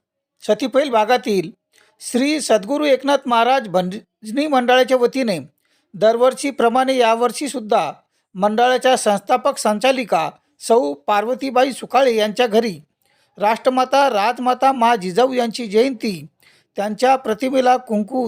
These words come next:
तिलक लावून व पुष्पहार अर्पण करून मा जिजाऊला अभिवादन करण्यात आले. बुद्धी आणि युक्तीच्या जोरावर मासाहेब जिजाऊंनी अशक्य ते शक्य करून दाखवले व स्वराज्य निर्माण केले.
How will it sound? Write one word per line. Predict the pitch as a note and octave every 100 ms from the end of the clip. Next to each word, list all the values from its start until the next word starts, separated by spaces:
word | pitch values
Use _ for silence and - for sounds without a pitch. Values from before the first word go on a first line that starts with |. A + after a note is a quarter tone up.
| -
तिलक | A3 A#3+ A#3
लावून | A#3 A#3+ F3+ E3 -
व | A3
पुष्पहार | A3 G#3+ G#3 - C4 A#3+ C4
अर्पण | A#3 A3 A#3 A#3+
करून | C4 A#3+ F#3+ D#3 - _ _ _ -
मा | F#3+ A#3+ C4+
जिजाऊला | G#3 G#3 A#3+ B3 B3+ A3+
अभिवादन | E3+ G#3 A#3+ C4
करण्यात | A#3+ A3 G3+ F#3+
आले. | D#3+ F3+ - _ _ _ _ _ G3+
बुद्धी | G#3 F#3+ A#3+
आणि | D#4 D#4
युक्तीच्या | C#4 C4 - C4+ C#4
जोरावर | B3+ B3+ C4 C#4
मासाहेब | B3+ G#3 B3 C4 B3 A3+ G#3+ D3 _ _ _ _ E3+
जिजाऊंनी | F3 G3+ B3 C#4 C#4
अशक्य | G#3+ G#3+ C4 C4+
ते | B3+ B3
शक्य | G#3 - B3+
करून | B3+ C4
दाखवले | A#3 A#3 A3 A3+ F3 C#3+ _ _ _ _ -
व | G3+ C4
स्वराज्य | - F#3+ G3+ B3+ C4
निर्माण | B3 A3 G#3+ F3
केले. | F3+ D3+